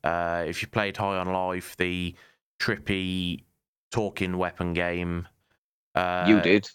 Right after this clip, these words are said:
Speaker 1: Yes, I play-, I played a couple of hours of it. It, comically, humour-wise, it's great. Um, it's from, uh, Squanch Games, which I believe the developers of that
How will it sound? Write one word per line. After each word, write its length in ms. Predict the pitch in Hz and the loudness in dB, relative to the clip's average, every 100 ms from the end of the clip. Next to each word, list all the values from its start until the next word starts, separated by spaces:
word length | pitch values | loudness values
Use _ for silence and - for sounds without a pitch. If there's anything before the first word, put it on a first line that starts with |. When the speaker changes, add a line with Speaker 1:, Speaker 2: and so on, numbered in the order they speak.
| _ _ _ _ - | _ _ _ _ -2
Speaker 1:
Yes, 380 | 101 104 104 | 0 0 -2
I 60 | 104 | -2
play-, 260 | 113 107 95 | 0 0 0
I 80 | 107 - | -4 -4
played 260 | 117 95 | -2 -2
a 40 | 85 | -4
couple 200 | 95 85 | -2 -2
of 80 | 80 | 0
hours 340 | 90 92 85 | 0 -2 -2
of 120 | 90 | 0
it. 240 | 92 90 90 | 0 0 -2
It, 160 | - _ - - - _ _ - | -6 _ -18 -18 -20 _ _ -4
comically, 680 | 151 143 131 143 135 131 127 - - | -2 -2 -2 -2 0 -2 -6 -10 -4
humour-wise, 720 | 120 123 113 110 110 104 95 | -2 0 -2 -2 0 -2 -2
it's 140 | - | -4
great. 480 | - 98 95 95 - | 0 0 0 -4 -2
Um, 500 | 92 92 90 90 85 - | 0 0 -2 -2 -2 -2
it's 260 | 87 - | -2 -2
from, 720 | - - 107 104 98 90 90 | -6 -2 0 0 -2 -2 -2
uh, 200 | - 87 | 0 0
Squanch 520 | 90 - 110 95 80 - | -2 -4 -2 -2 -2 0
Games, 460 | 95 90 87 85 | 0 0 -4 -2
which 340 | 87 82 - - | -2 -2 -4 -4
I 80 | |
believe 300 | 87 98 95 | -2 -2 -2
the 80 | 80 | -4
developers 500 | 87 90 90 90 - | -2 0 -2 -6 -10
of 80 | 82 | -2
that 360 | 92 90 85 | 0 0 -4